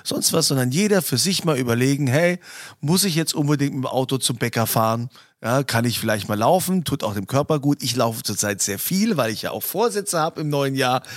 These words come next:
Ne, ich fahr jetzt auch nicht wegen jedem Mist mit dem Auto und fahr sogar bei Wind und Wetter mit meinem Fahrrad.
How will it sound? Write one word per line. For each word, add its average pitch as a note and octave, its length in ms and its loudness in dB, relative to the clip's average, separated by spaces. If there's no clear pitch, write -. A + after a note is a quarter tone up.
Ne, D3+ 160 4
ich D3 100 2
fahr A#2 200 2
jetzt A2+ 120 0
auch G#3 120 6
nicht F#3+ 160 0
wegen E3 180 2
jedem C#3+ 320 4
Mist D3 260 4
mit C3+ 80 4
dem C3 80 2
Auto C3+ 400 4
und A#2+ 260 -2
fahr C3 280 2
sogar A#2 240 0
bei A2 160 2
Wind D#3+ 180 -2
und B2 140 -6
Wetter A#2+ 220 0
mit A2+ 180 -2
meinem F#2+ 180 -2
Fahrrad. D#3+ 460 2